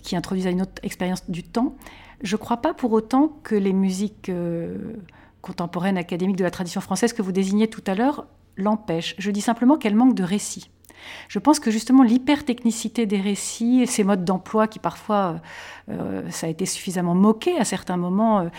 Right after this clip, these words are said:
qui prenaient plus de temps que la musique elle-même, hein, euh, que,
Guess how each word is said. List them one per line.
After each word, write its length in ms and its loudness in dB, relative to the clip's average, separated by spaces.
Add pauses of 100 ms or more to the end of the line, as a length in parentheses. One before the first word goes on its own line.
(220)
qui 100 -14
prenaient 240 2
plus 220 -2
de 80 2
temps 240 0
que 140 -4
la 100 -2
musique 320 -4
elle-même, 440 0
hein, 140 -6 (520)
euh, 260 -2 (180)
que, 400 0